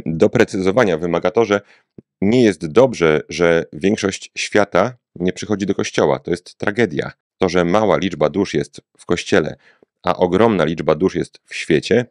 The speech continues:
to jest absolutna tragedia. Chodzi mi tylko o to, że jeżeli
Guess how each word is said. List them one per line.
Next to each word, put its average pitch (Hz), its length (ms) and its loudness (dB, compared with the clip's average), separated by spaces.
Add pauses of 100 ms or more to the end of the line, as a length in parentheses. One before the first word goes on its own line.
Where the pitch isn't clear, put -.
to 98 100 0
jest 95 200 -2
absolutna 82 520 -6
tragedia. 87 540 -2 (600)
Chodzi 85 260 -4
mi 85 100 0
tylko 82 260 0
o 85 60 2
to, 104 140 0
że 87 100 2
jeżeli 82 360 -2